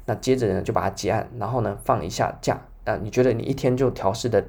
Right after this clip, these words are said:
过来，或你半天就调试得过来，或你睡觉调试过来，那也 OK。那如果你觉得你现在已经身心俱疲，尤其是很多考前已经开始有那种身心俱疲的状态的时候呢，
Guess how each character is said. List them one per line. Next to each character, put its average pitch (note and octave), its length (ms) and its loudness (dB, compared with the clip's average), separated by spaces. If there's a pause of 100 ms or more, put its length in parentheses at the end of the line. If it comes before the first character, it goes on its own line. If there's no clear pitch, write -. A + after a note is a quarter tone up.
(140)
过 B2+ 160 8
来， - 220 0
或 C3 120 2
你 G2+ 120 2
半 C#3 200 4
天 A#2+ 160 0
就 A#2+ 60 2
调 G#2 180 -2
试 G2+ 120 -6
得 G2+ 100 2
过 G#2+ 160 2
来， - 60 2
或 C#3 120 -2
你 B2 80 2
睡 B2 240 0
觉 A#2 140 2
调 G#2+ 160 -2
试 A2 120 0
过 G#2 160 2
来， - 100 -6
那 A2+ 100 -2
也 - 60 -6
OK。 - 300 -2
那 C3+ 120 -2
如 B2+ 160 0
果 C#3 100 4
你 G#2 120 -2
觉 G#2 160 -4
得 A2 60 -2
你 G2 140 -4
现 B2 160 -6
在 A#2+ 120 -2
已 G2 40 -4
经 A2 160 -4 (240)
身 C3 300 -2
心 B2+ 300 0
俱 C3 180 -2
疲， - 320 -8 (220)
尤 A#2 100 4
其 A#2 100 0
是 C3+ 120 0
很 G2+ 100 0
多 G#2+ 80 2
考 - 200 -2
前 - 180 -6
已 F2+ 40 -6
经 G#2+ 140 -4
开 A#2 140 -2
始 A2+ 100 -4
有 - 80 -4
那 G2 80 -2
种 F#2+ 120 -2 (160)
身 B2 220 -2
心 A#2+ 200 0
俱 B2+ 180 -2
疲 - 160 -8
的 G2 80 -6
状 G#2 220 -2
态 A#2 120 -4
的 F#2+ 80 -2
时 G2 140 -8
候 G#2+ 120 -2
呢， F#2+ 120 -2